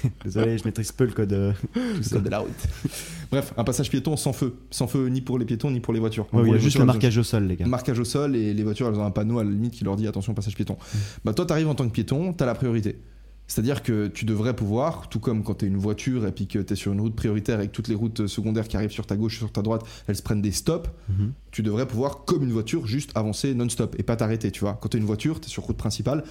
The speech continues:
Speaker 2: t'as une route secondaire qui arrive, tu vois une voiture arriver sur la route secondaire,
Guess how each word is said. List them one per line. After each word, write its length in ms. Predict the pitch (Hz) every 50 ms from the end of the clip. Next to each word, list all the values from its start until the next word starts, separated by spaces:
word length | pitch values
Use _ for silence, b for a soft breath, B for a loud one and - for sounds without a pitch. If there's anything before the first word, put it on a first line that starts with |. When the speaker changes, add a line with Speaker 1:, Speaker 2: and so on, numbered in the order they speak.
| B B B B -
Speaker 2:
t'as 80 | 110
une 80 | 104 107
route 160 | 113 123 117
secondaire 320 | - 110 117 113 117 107
qui 80 | - 113
arrive, 260 | 98 107 135 160 - B B B B B B B B B - -
tu 100 | - -
vois 140 | 113 117 120
une 40 | 120
voiture 260 | 113 117 110 - 127
arriver 180 | 117 120 120 120
sur 160 | 113 - 127
la 80 | 113 107
route 160 | 107 113 110
secondaire, 460 | - 113 110 110 107 135 165 165 B